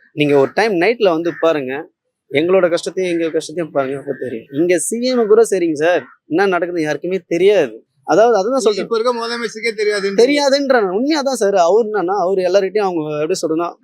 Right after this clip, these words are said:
Speaker 1: சுத்தி இருக்கிறவங்கிட்ட பொறுப்பை ஒப்படைச்சிடறாரு. என்ன செய்யறாங்கன்னு யாருக்குமே தெரியாது சார், அதான் உண்மை. அதாவது எங்க இப்ப நாங்க எப்படி இருக்கிறோம், இப்ப நீங்க எப்படி இருக்கிறீங்க, இந்த மாதிரி பப்ளிக்கோட பப்ளிக்கா வந்து பார்க்க சொல்லுங்க,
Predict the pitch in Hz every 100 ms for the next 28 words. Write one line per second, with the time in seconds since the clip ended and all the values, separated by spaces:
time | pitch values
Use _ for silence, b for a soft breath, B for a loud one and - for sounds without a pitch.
0 | - - 247 294 254 214 202 240 226 277
1 | 233 214 220 190 151 113 b b _ 156
2 | 226 226 208 226 233 185 180 214 185 190
3 | 233 226 127 135 139 143 175 226 208 226
4 | 131 - - 175 247 214 208 175 254 254
5 | 196 190 180 185 190 208 269 240 214 147
6 | 185 196 202 269 254 285 247 208 135 127
7 | 143 180 180 214 233 214 214 294 262 233
8 | 220 240 240 226 233 233 269 269 202 170
9 | 127